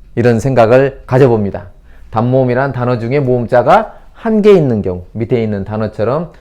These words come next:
모음자가 하나. 그래서 이제 이 단어 오우는 단모음이라고 합니다. 단모음의 오우의 소리는 한글로는 아의 발음에 가깝고 발음 기호는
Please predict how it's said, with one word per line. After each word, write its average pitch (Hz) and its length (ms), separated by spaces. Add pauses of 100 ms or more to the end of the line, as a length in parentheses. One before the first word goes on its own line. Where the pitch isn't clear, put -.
(100)
모음자가 110 480
하나. 123 300 (500)
그래서 98 220
이제 110 180
이 135 240
단어 113 300
오우는 131 560
단모음이라고 120 880
합니다. 101 400 (440)
단모음의 185 680
오우의 220 360
소리는 127 600 (160)
한글로는 220 680 (420)
아의 165 400
발음에 127 340
가깝고 147 720 (220)
발음 139 420
기호는 175 460